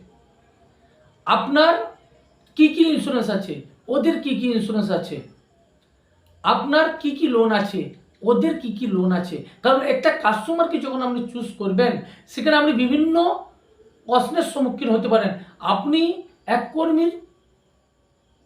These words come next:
কর্মচারী হিসেবে যাচ্ছেন, আবার অন্য একটা অর্গানাইজেশনের কোনো একটা কর্মচারী সেখানে পরিষেবা দেয়, অর্থাৎ কাস্টমার আপনাকে যখন কম্পেয়ার করবে একটা কোম্পানির সাথে, সেই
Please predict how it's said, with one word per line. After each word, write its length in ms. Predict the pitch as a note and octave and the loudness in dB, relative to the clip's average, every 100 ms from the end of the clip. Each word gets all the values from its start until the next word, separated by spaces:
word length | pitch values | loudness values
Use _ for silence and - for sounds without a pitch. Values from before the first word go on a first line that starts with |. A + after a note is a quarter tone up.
| - | 0
কর্মচারী 460 | C4 C#4+ D4+ D#4 C4+ | 2 4 2 0 -2
হিসেবে 280 | C4+ C#4+ C#4 | -2 -2 0
যাচ্ছেন, 280 | C4 - D4+ - _ _ _ _ _ - | -2 -4 -10 -12 _ _ _ _ _ -2
আবার 240 | G#3+ D#4 D#4 - - A3 | 4 4 4 -4 -6 2
অন্য 200 | C4 D4 D4+ | 4 4 4
একটা 140 | D4 C4+ | 4 4
অর্গানাইজেশনের 640 | B3 A#3+ B3 A#3 C4+ D#4+ - - _ - | 4 2 0 -2 -2 -4 -4 -10 _ -6
কোনো 180 | G3 A3 | -2 0
একটা 140 | G#3+ C#4+ B3 | -2 -4 -4
কর্মচারী 460 | F#3+ F#3+ G3+ D4 A4+ - - _ | -2 -2 0 0 -2 -8 -20 _
সেখানে 240 | F#3 G#3+ A#3+ F#3 | -6 -4 -4 -4
পরিষেবা 360 | F3+ F3+ G#3+ G3+ | -6 -4 -4 -4
দেয়, 140 | F3+ - - - | -4 -6 -12 -8
অর্থাৎ 220 | C4+ D#4 - | -4 -4 0
কাস্টমার 540 | G#3 G#3+ - C#4+ B3 - - - - F3+ | 0 0 0 0 0 0 -4 -12 -6 -4
আপনাকে 440 | A3 C4 C4 D4 G#3+ - | -2 -2 -2 -2 -6 -4
যখন 280 | G3+ F#3+ C#4 C#4 G3+ | -6 -4 -6 -8 -4
কম্পেয়ার 440 | G#3+ B3 E4 D4+ B3+ | -2 0 2 2 0
করবে 180 | B3 B3+ A#3 | 0 -2 -2
একটা 160 | - A3+ A3 | -6 -6 -4
কোম্পানির 400 | G#3 A#3+ A3 A3 | -4 -4 -4 -4
সাথে, 180 | G#3 G3+ - - - - | -4 -6 -8 -14 -20 -4
সেই 200 | C4+ | 0